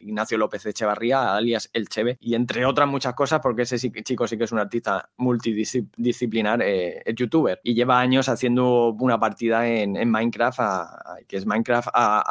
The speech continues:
a su rollo, ¿no? Que, que él juega a su ritmo, tranquilamente, hablando de sus cosas y construyendo cosas en Minecraft.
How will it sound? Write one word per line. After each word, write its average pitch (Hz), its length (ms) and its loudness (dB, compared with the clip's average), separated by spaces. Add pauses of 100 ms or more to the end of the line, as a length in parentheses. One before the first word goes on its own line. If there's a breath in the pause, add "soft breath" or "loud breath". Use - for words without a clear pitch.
a 110 40 0
su 113 160 -4
rollo, 104 300 -2
¿no? 139 180 -2
Que, 95 300 -2
que - 80 -2
él 120 60 2
juega 123 240 4
a 131 60 4
su 127 160 -2
ritmo, 160 300 2
tranquilamente, 127 640 2
hablando 117 480 2
de 110 80 2
sus 113 140 -8
cosas 156 520 0
y 98 280 -2
construyendo 98 500 -6
cosas 104 240 -6
en 98 160 -4
Minecraft. 87 420 -8